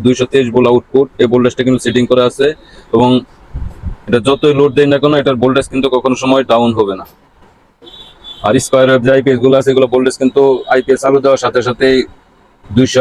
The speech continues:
আশি বা তিনশো ভোল্ট এরকম হয়ে যায় এবং লোড দেওয়ার পরে আস্তে আস্তে কমে আসে।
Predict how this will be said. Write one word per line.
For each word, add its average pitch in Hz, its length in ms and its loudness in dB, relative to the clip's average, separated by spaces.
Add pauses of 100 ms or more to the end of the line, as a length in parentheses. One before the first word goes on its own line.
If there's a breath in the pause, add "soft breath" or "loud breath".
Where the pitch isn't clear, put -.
আশি 131 240 -2
বা 127 140 2
তিনশো 131 300 0
ভোল্ট 123 200 2
এরকম 127 320 0
হয়ে 120 200 4
যায় 127 200 2
এবং 113 100 0 (100)
লোড 117 160 0
দেওয়ার 123 200 2
পরে 123 140 2
আস্তে 113 180 -4
আস্তে - 200 -12
কমে 117 220 0
আসে। - 160 -14